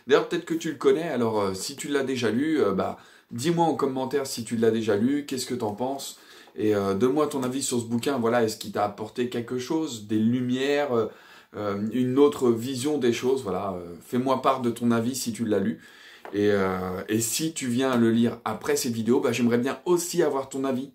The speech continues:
Voilà. Euh, j'ai acheté le bouquin, je l'ai lu, il est génial, ou j'aime pas trop. Bref, donne-moi ton point de vue, partage-moi ton avis, euh, en commentaire dans cette vidéo. J'ai, j'adore te lire,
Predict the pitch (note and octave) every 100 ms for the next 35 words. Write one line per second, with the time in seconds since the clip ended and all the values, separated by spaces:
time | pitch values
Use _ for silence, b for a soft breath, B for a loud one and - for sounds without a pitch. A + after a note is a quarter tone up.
0 | _ - G#2 A#2 - b b F#2+ G#2 F#2+
1 | F#2+ F#2+ C3+ D#3+ D3 D3 B2+ B2+ C3+ D3+
2 | D3+ C3+ C3+ B2+ C#3+ D3+ D3+ D3 B2 A2+
3 | A2 A#2+ C3+ C#3 C#3 C3 A2 B B C#3+
4 | C3 B2 G#2+ G#2+ G2+ C#3+ D3+ B2 C#3+ C#3
5 | - A#2+ D3 D3 D3 B2+ B2+ A#2 A2+ G#2+
6 | A#2+ A#2+ - C3+ - - C3 B2 B2 B2+
7 | A#2+ A2 G2 G#2+ A#2 B B B - F#2
8 | F2 - A#2+ A#2 A2 G2+ G2+ A2 G#2+ G2+
9 | G2+ G2+ G2 F#2+ G2 A2 F#2+ G2 F#2+ F2
10 | D#2 B1+ - - F#2 F#2+ F2+ G#2 - G2+
11 | F#2+ G2